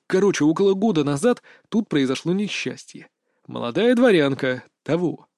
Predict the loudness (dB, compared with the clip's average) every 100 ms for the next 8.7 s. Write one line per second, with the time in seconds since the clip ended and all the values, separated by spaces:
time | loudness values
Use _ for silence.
0 | _ _ _ _ _ -4 -2 0 0 -2
1 | _ _ _ _ -8 -6 -6 -8 _ _
2 | _ _ -6 -4 -2 -2 0 2 0 0
3 | _ _ _ _ _ _ _ 0 0 -4
4 | _ _ -6 -2 0 2 2 0 2 2
5 | 4 2 2 0 0 0 0 -2 -2 -4
6 | -2 0 0 0 0 -2 -6 -20 -2 2
7 | 4 4 4 4 2 4 4 2 2 0
8 | 2 0 0 0 0 -2